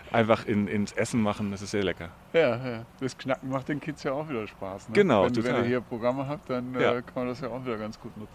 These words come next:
Speaker 1: Also die knacken die und verfüttern die zum Beispiel auch dann.
Speaker 2: Ah ja, okay.
Speaker 1: Ja.
Speaker 2: Verfüttern
Speaker 1: An,
Speaker 2: an
Speaker 1: an unsere, also wir haben ja einige Ziegen, Schafe, ähm, jetzt neuerdings zwei Esel, die
Speaker 2: Hm.
Speaker 1: stehen hier auch
Speaker 2: Ah
Speaker 1: hier
Speaker 2: ja, da
Speaker 1: vorne.
Speaker 2: vorne, da sehen wir sie, ja.
Speaker 1: Genau.
Speaker 2: Ja.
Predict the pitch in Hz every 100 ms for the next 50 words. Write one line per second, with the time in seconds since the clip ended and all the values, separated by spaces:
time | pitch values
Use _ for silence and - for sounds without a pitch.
0 | - 123 120 120 113 120 165 147 143 135
1 | - 127 165 143 104 92 98 92 - 73
2 | 80 82 95 - - - 170 147 151 123
3 | 110 107 196 175 - - - 131 - 180
4 | 180 170 170 - 131 165 156 143 143 160
5 | 156 147 135 123 131 147 139 127 131 131
6 | 117 113 - - 170 165 165 151 - 127
7 | 120 123 127 117 117 - - - - -
8 | - - 110 101 101 92 - 127 - 123
9 | 123 117 120 - 98 131 143 135 139 139
10 | - - 139 139 131 117 110 101 - 165
11 | 160 123 120 123 220 139 101 101 120 156
12 | 98 87 85 90 - 95 90 95